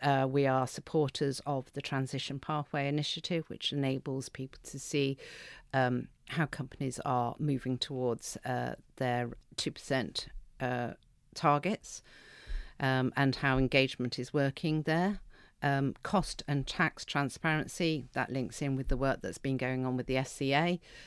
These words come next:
and looking actually at the fees and their reports that have happened there. Human capital and diversity. And, um, and then, uh, the other two are supply chain management and cybersecurity.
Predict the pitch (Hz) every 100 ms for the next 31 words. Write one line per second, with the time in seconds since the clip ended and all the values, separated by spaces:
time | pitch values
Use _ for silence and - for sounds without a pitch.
0 | - - 127 127 - 123 120 - 131 123
1 | 120 - 151 156 165 - - 123 123 117
2 | - 135 127 123 - 135 - - 127 -
3 | 127 127 139 135 139 - - - - -
4 | - 185 160 147 170 151 - 147 139 -
5 | 135 131 123 127 151 151 - 165 - 226
6 | 226 - - - - - - - - 139
7 | 135 131 135 131 123 - 135 131 131 131
8 | 131 - - 135 135 139 139 131 - -
9 | 143 135 127 - 151 147 135 - 139 131
10 | 131 - - 170 156 135 151 131 131 131
11 | 123 - 120 113 - - - - 147 131
12 | - 127 123 - - - 127 127 - 117
13 | 120